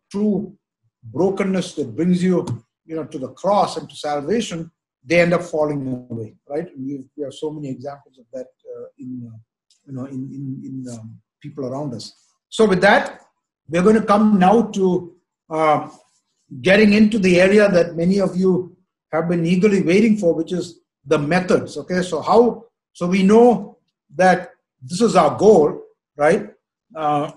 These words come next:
we know that the way to get there is by shep-, shepherding your child's heart. Okay, just like a shepherd moves a,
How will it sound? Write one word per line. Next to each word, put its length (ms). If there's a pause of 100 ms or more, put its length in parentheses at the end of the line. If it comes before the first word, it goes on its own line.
(120)
we 120
know 360
that 180
the 100
way 240
to 80
get 340
there 360 (720)
is 160
by 420 (140)
shep-, 460
shepherding 600
your 200
child's 500
heart. 340 (380)
Okay, 240
just 220
like 140
a 60
shepherd 560
moves 320
a, 160